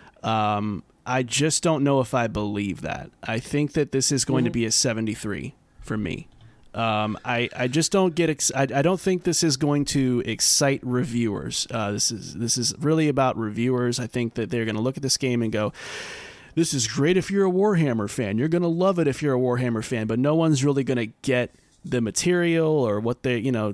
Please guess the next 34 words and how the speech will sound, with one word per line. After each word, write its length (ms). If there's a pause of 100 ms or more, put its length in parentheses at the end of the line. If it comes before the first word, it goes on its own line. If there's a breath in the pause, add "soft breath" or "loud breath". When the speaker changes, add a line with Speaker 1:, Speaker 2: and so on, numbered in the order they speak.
Speaker 1:
or 300
really 340
appreciate 640
what 160
they're 160
doing 260
that's 220
unique 340
enough 460
to 240 (600)
give 200
it 100
a, 320
a 120
higher 640 (340)
Speaker 2:
Yeah. 80
Speaker 1:
echelon 460
type 220
of 100
score. 400
So 120
I'm 160
going 280
seventy-three, 840 (320 loud breath)
and 120
I 80
think 200
this 180
will 100
be 200
one 220
of 80
those, 340
like, 300